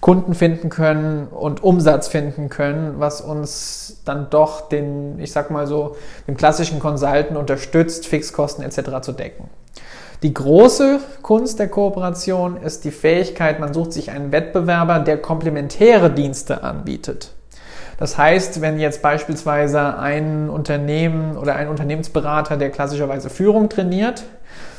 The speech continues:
sich einen Unternehmensberater sucht, der beispielsweise im Einkauf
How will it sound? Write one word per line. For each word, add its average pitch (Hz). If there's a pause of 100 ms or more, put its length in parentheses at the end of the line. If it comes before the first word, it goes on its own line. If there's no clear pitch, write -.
sich 170
einen 170 (120)
Unternehmensberater 160
sucht, 170
der 165
beispielsweise 151
im 151
Einkauf 170